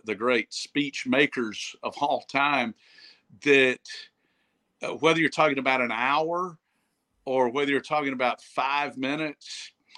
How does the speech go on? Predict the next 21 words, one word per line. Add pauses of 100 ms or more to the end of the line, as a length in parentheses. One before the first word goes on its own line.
(240)
if, (100)
if
somebody
tells
you,
"Well,
I
gotta
give
a
five-minute
speech," (300)
that
could
either
be
really
long (360)
or
really
short.